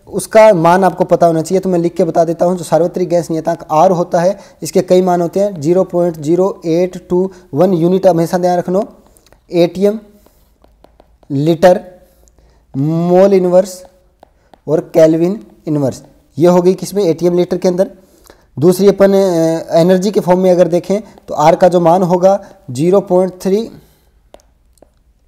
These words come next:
एट पॉइंट थ्री वन फ़ोर जूल केल्विन इनवर्स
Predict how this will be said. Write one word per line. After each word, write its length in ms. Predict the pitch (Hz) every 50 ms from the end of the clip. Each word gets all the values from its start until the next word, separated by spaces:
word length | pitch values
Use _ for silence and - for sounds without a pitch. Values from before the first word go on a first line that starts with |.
| _ _ _ _ _ _ _ _ _ _ _ _ _ _ _ _ _ _ _ _ _ _ _ _ _ _ 175
एट 300 | 170 180 202 196 - -
पॉइंट 280 | 190 185 185 202 196 202
थ्री 320 | - - 180 175 214 220
वन 240 | 190 170 180 185 185
फ़ोर 420 | 170 - 180 180 185 208 294 - - - _ _ -
जूल 600 | 135 123 117 113 120 156 190 208 208 202 196 214 247 - - - - _ _ _ _ _ _ _ _ _ _ _ _ _ _ _ _ _ _ _
केल्विन 400 | - 165 165 175 180 185 202 214
इनवर्स 460 | 196 202 190 175 180 185 190 190 -